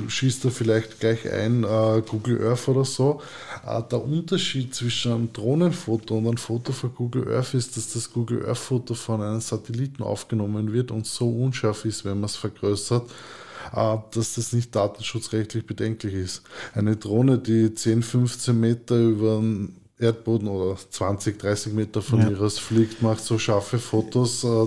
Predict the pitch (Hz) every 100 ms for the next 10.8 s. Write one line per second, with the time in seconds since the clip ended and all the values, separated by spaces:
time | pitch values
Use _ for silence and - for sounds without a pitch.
0 | 113 110 - 113 104 101 110 110 107 -
1 | 113 113 113 113 120 104 107 104 110 131
2 | - 107 123 107 101 117 113 117 110 107
3 | 117 - 117 - 104 127 - - - _
4 | _ _ _ _ _ _ 110 101 120 110
5 | 107 104 - 110 143 - 107 - - 107
6 | 113 - 104 120 131 110 110 107 107 -
7 | 107 113 120 120 - 104 101 98 104 95
8 | 101 - 107 104 104 - 107 117 - -
9 | - - - - _ - _ - 139 -
10 | 107 104 139 127 120 113 135 123